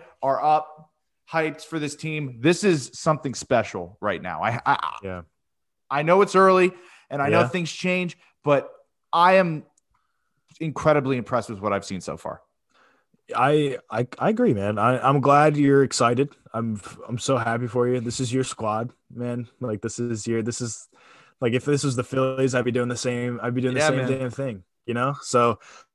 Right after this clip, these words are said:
Speaker 2: the bench has made such a big difference in every aspect of the game. It's why they,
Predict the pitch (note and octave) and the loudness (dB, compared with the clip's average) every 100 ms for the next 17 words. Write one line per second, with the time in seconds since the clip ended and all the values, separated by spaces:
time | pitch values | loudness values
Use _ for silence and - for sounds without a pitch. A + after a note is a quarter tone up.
0 | _ - - F2 F2 D#2 - _ - A#2 | _ -18 -14 -12 -12 -14 -20 _ -10 -8
1 | G2 A2 A2 A2 _ _ - - - B2+ | -6 -6 -8 -12 _ _ -14 -10 -4 -2
2 | C3 - - _ B2 G#2 A2 A2 F#2+ G2 | -4 -6 -18 _ -10 -6 -6 -6 -6 -10
3 | F#2+ G#2 G#2+ - - _ _ - G#2+ G2 | -10 -10 -10 -14 -18 _ _ -12 -10 -10
4 | - - A2 A2+ A2 G2+ G2 - G2+ F#2 | -12 -10 -6 -4 -4 -6 -10 -8 -10 -10
5 | - - G#2 F#2+ F#2 G2 F#2+ F#2+ G2 G#2 | -16 -16 -14 -12 -10 -10 -8 -10 -10 -4
6 | G#2+ A2 A2 A2+ A2 G#2 G#2 G#2 | 0 0 0 -4 -6 -6 -4 -4